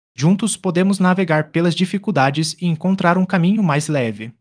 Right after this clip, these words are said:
Futuro da autogestão emocional. Tendências em autoconsciência e regulação emocional. Estamos vivendo um momento incrível em que a autoconsciência e a regulação emocional ganham cada vez mais destaque.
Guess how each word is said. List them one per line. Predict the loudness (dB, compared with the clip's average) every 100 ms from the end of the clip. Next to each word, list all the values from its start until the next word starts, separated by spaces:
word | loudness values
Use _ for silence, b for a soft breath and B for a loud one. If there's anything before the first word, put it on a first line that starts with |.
| _ _ _
Futuro | 0 2 4
da | 4
autogestão | 2 2 2 2 4 4
emocional. | 4 4 4 4 4
Tendências | 4 4 4 2 0 -2 2
em | 2
autoconsciência | 2 0 0 0 2 0 0 -4 -2
e | 2
regulação | 2 4 2 2 2 4
emocional. | 4 4 4 6 4
Estamos | 4 2 2 4
vivendo | 4 4 4
um | 4
momento | 6 4 4 0
incrível | 0 2 4 4
em | 4
que | 4
a | 2
autoconsciência | 2 0 2 0 2 0 0 -4 -2
e | 2
a | 4
regulação | 4 4 2 2 4 4
emocional | 6 4 4 4 4 4
ganham | 4 4 4
cada | 2 2 4
vez | 4 2
mais | 2 2 2
destaque. | 0 0 -2 -2 -4 -20